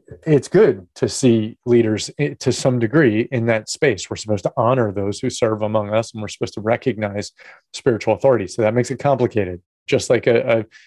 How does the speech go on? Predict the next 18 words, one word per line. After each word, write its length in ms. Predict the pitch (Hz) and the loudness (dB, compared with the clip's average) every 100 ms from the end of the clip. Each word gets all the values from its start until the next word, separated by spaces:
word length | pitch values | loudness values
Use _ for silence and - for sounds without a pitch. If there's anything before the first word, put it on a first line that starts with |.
| _ - | _ 0
even 240 | 135 135 | 2 4
an 120 | 131 | 4
adult 480 | 123 104 117 139 - | 2 2 2 2 -2
child 500 | - 110 101 98 90 | -2 0 0 -2 -2
who's 280 | 113 101 - | 0 -2 -2
trying 260 | - 117 | -2 -2
to 60 | 104 | -2
be 140 | 101 | -6
friends 340 | - 127 110 - | -2 -2 -2 -4
with 140 | 107 | -2
their 100 | 104 | -2
parents, 540 | - 117 101 87 - 117 | 0 -2 -2 -6 -8 -10
it's 160 | - | -8
still 500 | - 139 151 151 151 | 0 4 6 4 2
a 20 | |
little 220 | 147 151 131 | 2 2 2
complicated, 560 | 156 135 127 107 101 98 | 0 0 0 -2 -2 -2
right? 280 | 110 135 | 0 0